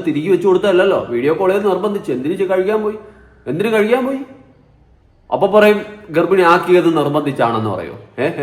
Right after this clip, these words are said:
അറിയാൻ പാടില്ലാത്തോണ്ട് ചോദിക്കുക. എന്തോന്നടേ ഇത്? എന്തുവായി കൊച്ചി കേരളത്തിൽ നടക്കുന്നത്? ഞാൻ സപ്പോർട്ട് ചെയ്യത്തില്ല, ഞാൻ സപ്പോർട്ട്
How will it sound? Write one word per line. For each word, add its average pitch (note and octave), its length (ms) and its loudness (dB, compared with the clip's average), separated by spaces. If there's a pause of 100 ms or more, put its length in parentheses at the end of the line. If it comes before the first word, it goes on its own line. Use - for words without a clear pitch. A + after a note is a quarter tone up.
(160)
അറിയാൻ G2+ 260 -2
പാടില്ലാത്തോണ്ട് A#2+ 560 -4
ചോദിക്കുക. D#3+ 420 4 (600)
എന്തോന്നടേ D#3+ 560 2 (100)
ഇത്? G2 120 -8 (260)
എന്തുവായി D#3+ 420 -2
കൊച്ചി B2 260 -4
കേരളത്തിൽ B2 420 -2
നടക്കുന്നത്? G2+ 360 -6 (260)
ഞാൻ C4 160 2
സപ്പോർട്ട് D#3 240 -4
ചെയ്യത്തില്ല, F#2+ 280 -8 (340)
ഞാൻ G#3 140 0
സപ്പോർട്ട് F#3 300 -2